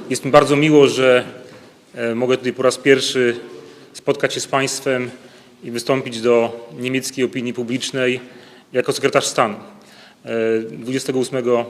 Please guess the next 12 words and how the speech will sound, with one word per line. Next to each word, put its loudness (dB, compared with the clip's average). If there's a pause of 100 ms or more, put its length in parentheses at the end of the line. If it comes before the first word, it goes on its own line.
(300)
października 0
pan -6
premier -4
Mateusz -6
Morawiecki -6
powołał -4
mnie -6
w -12
funkcję -8
sek-, -12
sekretarza -4
stanu, -2